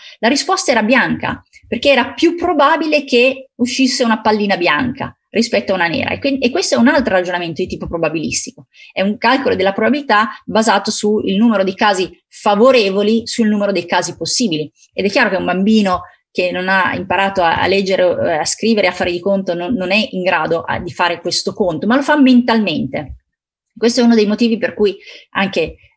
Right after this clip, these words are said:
eh, Armando stamattina diceva: "Com'è possibile che, eh, sappiamo così tanto sapendo così poco?" Nessuno ha insegnato la probabilità a questi bambini e nessuno l'ha insegnata ai leoni e nessuno l'ha insegnata ai, ai pulci-, ai pulcini,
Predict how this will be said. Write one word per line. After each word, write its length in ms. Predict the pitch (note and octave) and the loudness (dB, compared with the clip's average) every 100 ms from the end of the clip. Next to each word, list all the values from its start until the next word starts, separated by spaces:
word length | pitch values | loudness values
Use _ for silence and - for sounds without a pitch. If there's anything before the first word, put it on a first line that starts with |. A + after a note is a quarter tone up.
| - | -8
eh, 100 | D#3+ | -4
Armando 580 | D#3 D3 F#3+ G3 G#3+ F3 | -2 0 0 0 0 0
stamattina 400 | - F#3+ G#3 F3 | -2 -4 -2 -4
diceva: 480 | F#3 - E3+ F3+ - _ _ | -4 -2 0 -2 -4 _ _
"Com'è 240 | - G#3+ | -4 -2
possibile 460 | A3 A#3 A#3+ A3 G3 | 0 0 2 2 0
che, 360 | - F#3+ F#3+ - - - | 0 0 0 -6 -20 -14
eh, 560 | - E3 D#3 E3 - - | -6 -4 -2 -2 -4 -6
sappiamo 520 | - G#3 G3 - A#3+ | -4 -2 0 2 2
così 280 | A#3+ G3+ G3+ | 2 0 0
tanto 680 | G3 G#3 A3 G#3+ G3+ F#3+ - - | 0 2 2 0 -2 -4 -8 -8
sapendo 500 | - - - G#3+ G3+ | -2 0 0 0 0
così 360 | - G3+ F#3+ - | 0 -2 -2 -2
poco?" 560 | F3 D#3 - C#3+ - _ _ _ _ _ - - | 0 0 -4 -6 -8 _ _ _ _ _ -14 -4
Nessuno 360 | G3+ - C#4+ A3 | -2 0 2 2
ha 20 | |
insegnato 440 | A#3 G#3 F3+ F3+ | 2 0 0 0
la 80 | E3+ | -2
probabilità 360 | F3+ F3 F#3+ F#3+ | -2 -2 0 0
a 40 | |
questi 240 | F#3 F#3 | 0 0
bambini 520 | B3 A#3 F3+ F3+ G#3 - | 2 2 0 -4 -4 -4
e 120 | G3 | -4
nessuno 400 | F3 F#3+ - G#3 | -2 -4 -2 -2
l'ha 80 | F3+ | 0
insegnata 380 | - F#3 F#3+ F3 | -2 -2 0 0
ai 120 | F3 | 2
leoni 460 | G#3 F#3+ D#3+ F#3 - _ - _ _ | 2 2 0 -6 -12 _ -20 _ _
e 140 | - F#3+ | -4 -2
nessuno 300 | G3 A#3+ G#3+ | 0 2 2
l'ha 200 | F#3+ F3 | 2 0
insegnata 520 | F#3+ F3+ G3 G3 F#3+ | -2 -2 0 2 0
ai, 180 | F3+ - | 0 0
ai 220 | F3+ F3+ | -2 -4
pulci-, 380 | F#3 F3+ - F#3 | -8 -8 -4 -2
ai 160 | F3+ | -2
pulcini, 680 | - F#3+ - A3 G3+ E3+ E3 | -4 -8 -2 -2 -2 -4 -8